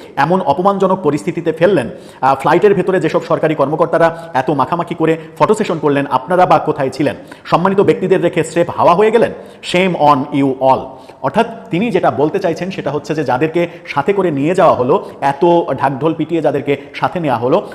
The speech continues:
তাদেরকে অনিরাপদ রেখে, তাদেরকে বিপদের মুখে ঠেলে দিয়ে প্রফেসর ইউনূস এবং তার উপদেষ্টা পরিষদ এবং তার যে, আহ, মানে দলবল রয়েছে, সেই দলবল একটা সিকিউরিটির মধ্য দিয়ে বিমানবন্দরের অভ্যন্তর দিয়েই,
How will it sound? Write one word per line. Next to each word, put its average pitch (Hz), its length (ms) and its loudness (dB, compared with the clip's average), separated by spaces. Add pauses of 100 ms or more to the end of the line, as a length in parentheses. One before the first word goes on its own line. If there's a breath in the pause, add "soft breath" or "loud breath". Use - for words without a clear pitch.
(120)
তাদেরকে 202 540 4
অনিরাপদ 165 520 2
রেখে, 151 260 -2
তাদেরকে 156 460 0
বিপদের 160 360 0
মুখে 175 200 -4
ঠেলে 156 220 0
দিয়ে 143 280 0 (160 loud breath)
প্রফেসর 147 280 -2
ইউনূস 151 240 -2
এবং 143 140 -4
তার 127 160 0
উপদেষ্টা 151 340 -2
পরিষদ 160 300 -2 (180 loud breath)
এবং 156 240 -2
তার 170 240 2
যে, 170 180 2 (200 loud breath)
আহ, 131 240 2
মানে 135 240 0 (200)
দলবল 175 360 6
রয়েছে, 123 280 0
সেই 165 200 -2
দলবল 139 420 4 (160 loud breath)
একটা 147 180 -4
সিকিউরিটির 208 440 -4
মধ্য 170 200 -2
দিয়ে 160 160 -2
বিমানবন্দরের 143 500 -2
অভ্যন্তর 170 380 -4
দিয়েই, 147 420 0